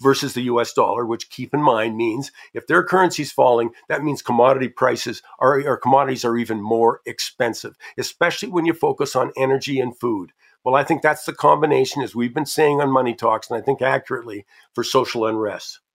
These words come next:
Already some individuals, companies, as well as governments have hit the debt wall. Their debt burden has literally become unaffordable. But rising interest costs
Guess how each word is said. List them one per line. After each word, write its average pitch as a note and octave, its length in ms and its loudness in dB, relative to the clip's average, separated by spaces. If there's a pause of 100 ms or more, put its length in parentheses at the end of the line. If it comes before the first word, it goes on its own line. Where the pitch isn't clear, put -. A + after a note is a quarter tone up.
(460)
Already E3+ 340 4
some E3 220 0
individuals, D3+ 760 0
companies, D3 520 0
as G#2 120 -12
well C#3 200 2
as - 80 -4
governments C3 440 2 (200)
have F3 300 0
hit D3 260 -4
the C3+ 80 -4
debt C3 280 0
wall. G#2+ 260 -6 (720)
Their C3+ 120 4
debt D3+ 300 0
burden C#3+ 200 -2
has A#2+ 180 -4
literally C#3+ 340 2
become A#2+ 500 -2 (100)
unaffordable. G#2 720 -2 (720)
But B2 140 -4
rising F3 380 2
interest F3+ 340 -6
costs D#3+ 400 0